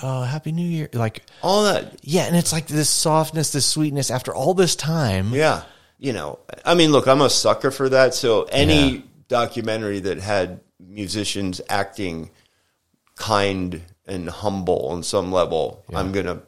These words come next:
Speaker 2: fall for it.
Speaker 1: Yeah.
Speaker 2: You know, 'cause that's ultimately all I really want out of people. I mean, it was just sort of
Speaker 1: It abounded.
Speaker 2: intro-, yeah, yeah,
Speaker 1: Yeah.
Speaker 2: for sure.
Speaker 1: You know, when they get to the first sort of difficult spot, which is three days in,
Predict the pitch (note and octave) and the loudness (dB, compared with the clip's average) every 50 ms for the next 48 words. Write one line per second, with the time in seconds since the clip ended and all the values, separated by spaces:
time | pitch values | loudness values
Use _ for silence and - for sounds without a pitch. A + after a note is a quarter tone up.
0 | _ - - G2 F2 E2 - - - A#1 - - - - - - F2 E2+ C#2 - | _ -4 -2 0 0 0 -2 -4 -10 -10 -10 -10 -10 -10 -6 -4 -2 -2 -2 -4
1 | - - F#2+ F2 D#2+ D2 - - A#2+ G#2+ B2 B2 - - G#2 C#3+ D3+ C#3+ D3 D3 | -8 -10 -8 -6 -6 -8 -8 -6 0 2 2 2 2 2 2 2 2 2 0 -2
2 | C3 A#2 F#2+ G2 G2 G2 F2+ F#2 F#2 F2 E2 E2 F#2 F#2+ F#2 F2+ F2+ F2+ F2+ F2+ | 0 0 2 2 4 4 6 6 6 4 2 0 -2 -4 -4 -4 -6 -6 -6 -6
3 | F#2+ F#2 F#2 - D#2+ D#2 C2+ - - - - - - - G#1 - - _ _ - | -6 -6 -6 -6 -6 -6 -6 -8 -10 -12 -12 -10 -8 -8 -8 -8 -10 _ _ -8
4 | - B2 A#2+ A2+ A2 A#2 A2+ F#2+ - G#2 A2 F#2 - - A2 G#2+ - - - - | -4 -2 -2 0 0 -2 -4 -4 -6 -8 -8 -8 -8 -6 -6 -6 -4 -4 -4 -2
5 | A#2+ G#2+ F#2 F2 E2+ E2 - - _ - - C3+ C#3+ E3+ - - G2 A2 B2 B2 | -4 -4 -6 -8 -10 -12 -18 -20 _ -4 -2 -2 -2 -2 -2 0 0 2 2 2
6 | G2 A2+ A#2+ A2 - - - - - C3 C3+ G2+ D#2+ F2 G2+ G2+ - - - - | 2 2 2 0 0 -4 -10 -6 0 4 4 4 4 2 0 -2 -2 -4 -6 -8
7 | - A2 A2 E2+ D2 C2+ - - - A2 F#2 D2 - - - G#2 G2+ F#2+ F#2+ E2 | -2 0 0 2 2 0 -2 -2 -2 0 0 0 -2 -6 -4 -2 -2 0 -2 -2
8 | C2+ E2+ G#2 G#2 G#2 G#2+ A2 G2+ G#2 G2+ B2 C3+ C3 - - - - A2 G#2 G2+ | -2 -2 0 0 2 2 0 0 0 2 2 2 2 2 0 -2 0 0 -2 -2
9 | G2 G2 F#2+ F#2 F#2+ F#2 F2 - _ _ _ _ _ _ _ _ _ _ _ _ | -2 -2 -2 -2 -4 -4 -6 -10 _ _ _ _ _ _ _ _ _ _ _ _
10 | _ _ _ _ _ _ - G2+ G2+ - - - A#2+ A2+ G#2+ - - - - A#2 | _ _ _ _ _ _ -14 -12 -10 -6 -2 0 2 2 2 0 -2 -2 -2 -2
11 | G#2+ G2 F#2+ F2 F2 - G#2+ - - G#2+ G2 - G2 E2+ - - - - - - | 0 0 -2 -2 -2 -4 -4 -4 -4 -6 -6 -6 -6 -6 -4 -4 -4 -2 0 2
12 | G#2 F2+ D2 A1 C2 D2+ - F2 D#2+ - - - - G#2+ G2 F#2 F#2+ G2 G2 G2 | 2 2 2 0 -4 -8 -8 -8 -6 -6 -6 -6 -6 -6 -4 -4 -2 0 0 0
13 | G2 G2 F#2+ F#2 G2+ G2 G2 G2 F#2+ F#2+ F#2+ G2 G2+ G2 | 0 0 -2 -2 -2 -2 0 0 -2 -2 -4 -6 -8 -10